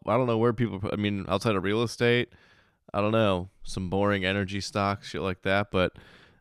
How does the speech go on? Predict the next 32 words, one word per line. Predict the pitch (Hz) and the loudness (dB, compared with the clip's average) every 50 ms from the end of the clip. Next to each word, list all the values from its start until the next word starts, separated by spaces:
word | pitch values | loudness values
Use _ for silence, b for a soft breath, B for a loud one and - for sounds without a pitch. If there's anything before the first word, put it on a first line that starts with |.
| b | b
I | - | 2
mean, | 98 101 104 101 | 4 4 4 6
really, | 101 113 127 127 | 6 6 6 8
there's | 113 104 90 101 | 6 4 2 4
no | 110 113 | 4 4
safe | 104 - - 107 104 110 - _ | 4 4 2 2 2 2 2 _
place | - - 107 107 104 - | -2 0 2 2 2 0
to | - 98 | 0 0
hide | 92 92 101 123 123 95 | 0 2 2 0 0 0
right | 92 87 - - | 0 -2 -2 -2
now. | 76 78 85 82 85 95 - b b b b b b b b b b b b _ - - | -6 -6 -6 -6 -8 -10 -14 b b b b b b b b b b b b _ -14 -8
And | - 101 107 107 101 | -4 -2 -2 -2 -2
it, | 92 104 101 - | -4 -4 -6 -4
cash | - - 104 110 123 120 - - | 0 0 2 2 2 0 0 0
even | 120 120 120 113 113 113 113 110 - - - - - 73 69 - | 0 2 2 2 2 0 0 -2 -4 -10 -16 -14 -12 -12 -10 -6
worse. | 104 104 113 135 151 127 101 - - - - _ _ _ _ - | 0 2 4 4 4 4 2 0 -6 -14 -16 _ _ _ _ 0
Inflation's | 117 110 104 - 110 113 113 113 - 120 107 - | 0 0 0 4 4 4 4 4 4 0 -2 2
higher. | 113 98 101 113 113 113 110 | 2 4 6 6 6 4 2
What's | 110 110 107 - - | 2 -2 -2 -4 -4
eight | - 104 104 - - | -6 -6 -6 -6 -4
point | - 110 101 113 | -4 -4 -4 -6
five | - - 107 110 110 - | -6 -4 -4 -4 -4 -4
percent | 117 113 104 - 127 123 120 76 | -6 -8 -6 -6 -6 -6 -4 -4
now, | 120 120 123 127 | -4 -4 -4 -4
they | 127 127 | -4 -6
were | 127 127 | -6 -8
saying? | - - - 127 127 135 127 | -8 -8 -8 -6 -6 -8 -8
Something. | - - - - - 117 117 117 b b b b b | -8 -8 -8 -8 -6 -8 -10 -12 b b b b b
Who | - - | -10 -6
cares? | - - 135 110 80 82 - - | 0 2 2 2 2 0 -6 -14
It's | 101 - - - _ b b b b b b b b b b b b - | -16 -18 -18 -20 _ b b b b b b b b b b b b -8
crazy. | - - 127 113 120 113 92 - 82 78 | 0 2 4 4 4 4 0 -2 -8 -10